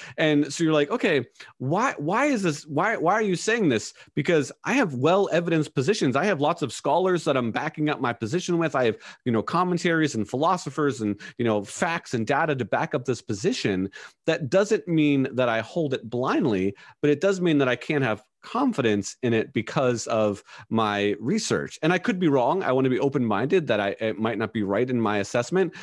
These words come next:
And there may be other people that disagree with me, but I would love to hear their arguments, kind of being humble and open-minded in, in that stance, I think oftentimes gets Christians in, in trouble where I have a firm, you know, belief that we should have the reasons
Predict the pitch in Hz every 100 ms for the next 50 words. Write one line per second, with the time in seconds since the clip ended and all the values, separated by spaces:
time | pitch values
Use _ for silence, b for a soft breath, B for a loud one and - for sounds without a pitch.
0 | B - 120 113 117 117 110 120 127 127
1 | 123 110 101 110 98 113 127 165 160 123
2 | 113 107 127 120 117 - 233 185 107 98
3 | B B B 127 123 143 202 147 110 104
4 | - 143 113 98 123 110 107 196 202 180
5 | 139 135 127 120 113 113 185 160 117 110
6 | 110 110 107 104 95 - - 208 196 107
7 | 98 - B B - - 156 - 139 190
8 | 269 180 139 120 - 123 - 147 - 113
9 | 113 113 117 110 233 160 107 107 107 101
10 | B B _ _ 135 156 196 147 127 147
11 | 135 123 113 107 - 143 131 117 101 110
12 | 113 107 110 117 127 127 127 123 113 107
13 | 123 151 147 131 -